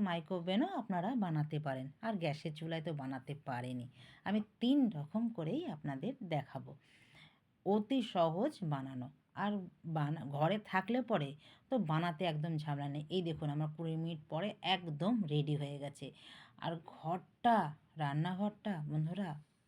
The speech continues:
গন্ধে ম ম করছে। আমার মেয়ে তো পাগল হয়ে যায় চিকেনের জন্য, তো ও কিন্তু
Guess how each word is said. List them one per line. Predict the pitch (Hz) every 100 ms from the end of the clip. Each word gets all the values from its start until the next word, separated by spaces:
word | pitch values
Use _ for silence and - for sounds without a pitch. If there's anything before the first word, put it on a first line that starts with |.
| _ _
গন্ধে | 151 156 208 214 214 160 151 - 156
ম | 151 160
ম | 165 160
করছে। | 147 127 - 127 - _ - - - 135
আমার | 151 202 175
মেয়ে | 143 170 190
তো | 254 214 - -
পাগল | 160 170 208 180
হয়ে | 165 151
যায় | 143 147
চিকেনের | - 151 156 151 131 127
জন্য, | 135 131 147 - - - -
তো | 220 160
ও | 180
কিন্তু | 190 220 220 214